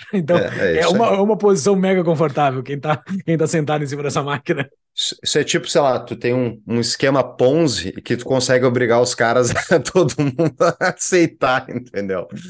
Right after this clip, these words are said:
Speaker 2: Ah, não, ma-, mas hoje existe uma alternativa, mas eu não vou falar sobre ela agora. Tá,
Speaker 1: <laughs>
Speaker 2: vamos lá.
Speaker 1: E o Ferguson
Speaker 2: Segui-
Speaker 1: gosta dessa alternativa, né?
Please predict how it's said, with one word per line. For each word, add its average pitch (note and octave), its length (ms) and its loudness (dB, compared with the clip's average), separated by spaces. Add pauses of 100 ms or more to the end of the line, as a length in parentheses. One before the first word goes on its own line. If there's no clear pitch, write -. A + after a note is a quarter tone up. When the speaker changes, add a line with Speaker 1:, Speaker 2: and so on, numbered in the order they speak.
(420)
Speaker 2:
Ah, G#3 160 2
não, A3 240 2
ma-, C3+ 300 2
mas B2 440 -2 (160)
hoje A2+ 220 -4
existe A#2 320 -6
uma B2+ 100 -6
alternativa, A#2 680 -8
mas E2+ 160 -8
eu G2+ 60 -2
não G#2 80 2
vou G2+ 100 2
falar F#2 220 -2
sobre F2+ 240 -4
ela E2+ 160 -2
agora. D2 200 -8 (380)
Tá, - 280 0
Speaker 1:
<laughs> - 60 -2
Speaker 2:
vamos D#4 280 2
lá. A#3+ 340 0 (420)
Speaker 1:
E F#3+ 240 4
o F3 80 4
Ferguson G3 540 2
Speaker 2:
Segui- A3+ 60 4
Speaker 1:
gosta G3 300 2
dessa F#3 180 2
alternativa, E3+ 560 0
né? B2 100 -8